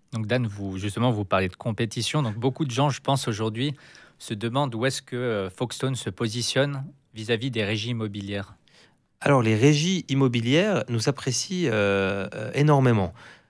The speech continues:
Speaker 2: pour la simple et bonne raison qu'en fait, nous sommes leurs clients.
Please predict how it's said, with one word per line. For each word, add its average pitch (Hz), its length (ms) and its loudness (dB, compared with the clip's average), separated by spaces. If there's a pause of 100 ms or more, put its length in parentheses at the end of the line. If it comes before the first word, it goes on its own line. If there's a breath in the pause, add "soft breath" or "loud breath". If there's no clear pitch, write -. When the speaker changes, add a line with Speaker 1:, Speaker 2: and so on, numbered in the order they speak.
(220 loud breath)
Speaker 2:
pour 117 160 2
la 113 60 6
simple 175 280 4
et 143 40 6
bonne 127 180 6
raison 117 240 4
qu'en 120 100 0
fait, 160 300 2 (640)
nous 120 80 4
sommes 165 260 6
leurs 135 160 6
clients. 151 340 0